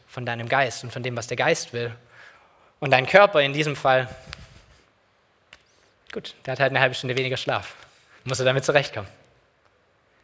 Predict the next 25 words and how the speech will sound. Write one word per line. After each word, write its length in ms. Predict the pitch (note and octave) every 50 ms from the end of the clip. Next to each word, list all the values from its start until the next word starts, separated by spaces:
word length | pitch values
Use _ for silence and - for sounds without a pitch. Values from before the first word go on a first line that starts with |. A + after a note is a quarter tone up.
| _ _ _ - - - - -
So, 300 | - C#3 D3 D3 C#3+ C3 - - - - -
das 100 | C#3+ C#3
andere 340 | C#3 E3 D#3+ D#3 C#3+ D3 C#3+
Beispiel, 400 | C#3 D3+ F3 F#3 F3+ - C#3+ C3
jemand 260 | C3+ C3+ C#3 C#3 -
greift 240 | - C#3+ C3 - -
dich 160 | C3 - A2+
an 200 | C#3 D#3+ E3+ D3+
und, 320 | C3+ C3 B2+ - - -
und 160 | - D3+ B2+
verletzt 640 | - - C#3 C3 C#3 D#3 F3+ G#3+ - - - - -
dich. 220 | A#2+ A2 - -
Es 140 | C3 - -
tut, 220 | - - F3 F3 F3 -
es 140 | - - -
tut 160 | - F#3+ F#3
trotzdem 440 | - G#3+ A3 - - - A#2+ A2+ A2
weh. 160 | G#2+ G#2 G#2+ - _ _ _ _ _ _ _ _ _ _ - - -
Selbst 220 | - E3 D3 -
wenn 60 | E3
der 80 | D3+ C#3
Geist 220 | C3+ D#3+ E3+ -
ganz 160 | - A#2+ A2
außen 240 | - A2 A2+ - A#2 A2+
ist. 220 | A2+ - - -